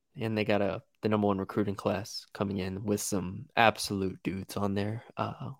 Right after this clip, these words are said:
which we don't need to talk about. This is an Alabama podcast. But regardless, um, that'll do it for the podcast today. Uh, again, Bird Dogs. Um, there's the Yeti right there. Shay's got the pant-, the shorts right next to him.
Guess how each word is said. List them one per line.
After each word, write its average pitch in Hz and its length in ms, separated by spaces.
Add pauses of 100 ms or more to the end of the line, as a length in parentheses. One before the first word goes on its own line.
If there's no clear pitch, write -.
which 107 280
we 120 80
don't 117 140
need 113 80
to 107 60
talk 107 160
about. 92 140
This 104 180
is 104 80
an 95 220
Alabama 95 340
podcast. 107 520 (380)
But 170 320 (440)
regardless, 147 640
um, 131 560
that'll 160 200
do 170 160
it 123 160 (120)
for 151 60
the 143 80
podcast 147 480
today. 131 500 (360)
Uh, 113 220
again, 117 400 (180)
Bird 135 220
Dogs. 104 580 (500)
Um, 101 520
there's 110 260
the 113 140
Yeti 113 200
right 107 180
there. 110 300 (160)
Shay's 113 260
got 110 120
the - 60
pant-, 117 400
the - 80
shorts 123 320
right 110 140
next 117 240
to 104 120
him. 101 180